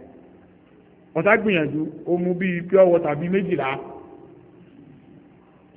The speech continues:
Àwẹ̀ rẹ̀ ò bàjẹ́, máa bá àwẹ̀ rẹ̀ lọ, ká máa fi ọ́ lẹ̀. Nítorí pé wọ́n tú láti rẹ̀ ṣe nǹkan yẹn ni.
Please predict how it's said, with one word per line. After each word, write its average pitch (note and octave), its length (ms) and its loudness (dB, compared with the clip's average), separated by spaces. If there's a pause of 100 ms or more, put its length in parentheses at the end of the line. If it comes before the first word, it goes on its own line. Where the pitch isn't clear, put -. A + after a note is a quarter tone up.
Àwẹ̀ C3 380 -2
rẹ̀ D3 120 0
ò A2+ 100 -6
bàjẹ́, G#2 460 -8
máa C#3+ 140 -4
bá C#3 160 -6
àwẹ̀ A2+ 180 -6
rẹ̀ G2+ 140 -8
lọ, G2 80 -12
ká C3+ 100 -12
máa C3+ 140 -8
fi B2+ 100 -14
ọ́ B2+ 80 -8
lẹ̀. B2 160 -8 (500)
Nítorí F#3+ 320 0
pé F3+ 100 2
wọ́n F#3+ 200 0 (120)
tú G3 140 -10
láti G3 440 -4
rẹ̀ C3 120 -10
ṣe C3 160 -14
nǹkan A2+ 240 -14
yẹn G#2 160 -12
ni. G2 80 -18